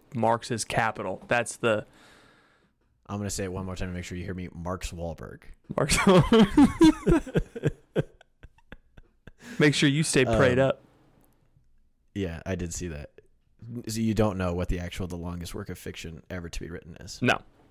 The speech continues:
Speaker 2: It is a Super Smash Brothers fan fiction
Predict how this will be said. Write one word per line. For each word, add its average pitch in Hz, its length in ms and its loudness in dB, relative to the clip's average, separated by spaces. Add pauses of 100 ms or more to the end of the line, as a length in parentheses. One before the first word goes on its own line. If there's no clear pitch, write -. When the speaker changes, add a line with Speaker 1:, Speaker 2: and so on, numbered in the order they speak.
(1040)
Speaker 2:
It 120 200 -2
is 107 260 -2
a 95 380 -6
Super - 440 -6
Smash 98 560 -4
Brothers 85 880 -6
fan 101 420 -6
fiction - 540 -12